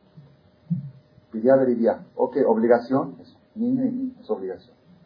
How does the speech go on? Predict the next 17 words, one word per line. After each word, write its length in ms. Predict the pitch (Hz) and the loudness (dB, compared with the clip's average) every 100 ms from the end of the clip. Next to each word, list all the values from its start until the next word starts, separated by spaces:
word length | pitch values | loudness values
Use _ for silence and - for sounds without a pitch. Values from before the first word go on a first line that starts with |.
| - - | -20 -6
Después, 500 | 107 - 127 - - | -6 4 6 6 4
no 80 | 127 | 0
es 80 | 139 | 2
obligación, 680 | 131 135 - 123 131 - - - - | 4 2 4 0 -2 -8 -20 -16 0
pero 180 | 104 127 | 6 6
es 120 | - | 6
una 200 | 120 113 | 0 6
obra 240 | 123 131 113 | 6 6 2
de 120 | 110 | 0
bien. 380 | 127 135 - - - - - 165 | -2 -2 -4 -10 -14 -20 -20 -8
No 180 | 117 139 | 2 6
hay 180 | 180 170 | 8 6
duda, 540 | 135 160 139 110 104 101 101 - - _ - | 4 2 6 6 4 -4 -18 -20 -20 _ -4
no 220 | 117 151 | 2 4
hay 140 | 175 | 4
ninguna 460 | 160 143 139 165 143 | 2 0 0 2 0
duda 500 | 123 135 110 95 - | 0 -2 0 -2 -6